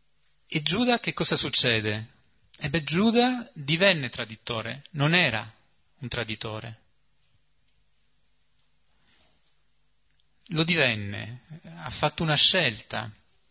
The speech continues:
Alle volte facciamo scelte che sono veramente scelte, eh, che ci fanno male,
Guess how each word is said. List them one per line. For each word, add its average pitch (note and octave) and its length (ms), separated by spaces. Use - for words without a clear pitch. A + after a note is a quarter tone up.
Alle C3 140
volte F3 220
facciamo C3 460
scelte E3+ 720
che - 120
sono D3+ 640
veramente D#3 460
scelte, C#3+ 920
eh, C3 800
che - 120
ci - 140
fanno C3 260
male, A2+ 500